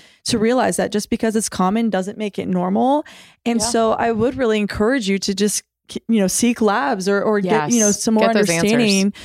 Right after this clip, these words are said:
Speaker 1: So that way we really can figure out what's going on. Um,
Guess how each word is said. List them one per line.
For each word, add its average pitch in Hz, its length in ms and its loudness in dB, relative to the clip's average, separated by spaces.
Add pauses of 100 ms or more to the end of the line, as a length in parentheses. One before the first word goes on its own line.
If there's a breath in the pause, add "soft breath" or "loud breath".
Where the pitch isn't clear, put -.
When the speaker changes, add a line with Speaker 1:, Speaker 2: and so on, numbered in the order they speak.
(200 loud breath)
Speaker 1:
So - 180 -2
that 226 180 0
way 226 300 2
we 233 220 2
really 247 240 2
can 214 840 0
figure 240 280 0
out 226 140 -2
what's 240 260 -2
going 220 320 0
on. 240 400 -2
Um, 226 80 -8